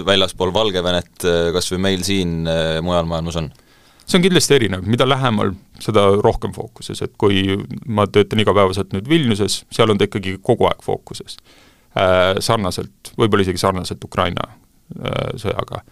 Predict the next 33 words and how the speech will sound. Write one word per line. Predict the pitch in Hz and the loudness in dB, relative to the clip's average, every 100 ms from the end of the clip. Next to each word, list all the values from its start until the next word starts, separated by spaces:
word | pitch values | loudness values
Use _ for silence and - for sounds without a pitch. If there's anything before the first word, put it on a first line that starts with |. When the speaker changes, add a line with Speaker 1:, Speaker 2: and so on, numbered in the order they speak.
| _ _ _ _ - | _ _ _ _ -2
Speaker 2:
Äh, | 95 87 | 0 0
sellepärast, | 92 90 92 - 101 | 2 0 0 -2 -2
et | - | -2
ta | 95 | -2
on, | 95 - 110 _ - 147 135 _ _ - | -2 -6 -12 _ -20 -16 -16 _ _ -6
noh, | - - _ _ - | -6 -10 _ _ 0
Valgevene | 101 101 104 101 | 0 2 0 2
piir | 113 | 2
on | 110 | 2
Vilniusest | 117 120 113 117 - | 2 2 0 -2 -2
kolmkümmend | - 117 120 | 0 0 0
kilomeetrit. | - - - - - - _ | 0 -2 -4 -14 -20 -20 _
Ta | - 104 | -4 -2
on | 95 113 | -2 0
naaberriik | 117 104 117 110 - 117 | 0 2 0 -2 -4 -4
lähedal. | 104 92 - 113 _ - _ _ _ _ - | -2 -2 -6 -10 _ -20 _ _ _ _ -2
Äh, | 95 92 95 95 92 | 2 4 4 4 4
samamoodi | - 110 98 101 107 | 2 2 2 2 2
Va-, | 113 | 2
äh, | 131 127 107 104 | 2 2 2 4
Varssavis | 113 120 110 90 92 | 2 0 -2 -4 0
ja | |
Poolas, | 107 95 - - | 4 4 2 -4
kui | 92 | -4
ma | |
olen | 90 98 | -4 -2
käinud, | 90 90 87 | -2 -2 -6
siis | - - | -8 -2
on | 95 | 0
alati | 92 - - 82 - - | 0 -2 -6 -6 -6 -8
seda | - 98 92 | -6 -2 -2
n-, | 98 - | -2 -2
tunda, | 107 90 87 | 0 0 -2